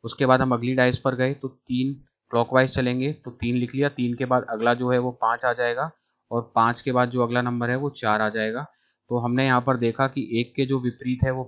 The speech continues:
पाँच आ गया, दो के विपरीत यहाँ पर चार आ गया। तो हम देख सकते हैं कि तीन के विपरीत क्या बचेगा, छः बचेगा। तो तीन के विपरीत यहाँ पर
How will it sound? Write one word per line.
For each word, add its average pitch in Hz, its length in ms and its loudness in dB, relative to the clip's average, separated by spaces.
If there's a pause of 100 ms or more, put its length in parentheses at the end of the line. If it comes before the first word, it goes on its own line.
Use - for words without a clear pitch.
पाँच 113 260 0
आ 120 100 2
गया, 139 160 -2
दो 117 220 -4
के 127 140 -10
विपरीत 123 460 -10
यहाँ 110 160 -6
पर 139 280 -10 (320)
चार 120 260 4
आ 113 120 6
गया। 117 220 -2 (400)
तो 120 60 -2
हम 123 140 -2
देख 123 220 0
सकते 127 320 -4
हैं 127 120 -2
कि 147 100 -2
तीन 127 320 -2
के 135 140 0
विपरीत 127 380 -2
क्या 123 140 2
बचेगा, 120 460 -4 (360)
छः 120 240 2
बचेगा। 98 400 -6
तो 107 140 -14
तीन 123 260 -4
के 135 100 0
विपरीत 123 520 -6
यहाँ 110 220 -4
पर 165 260 2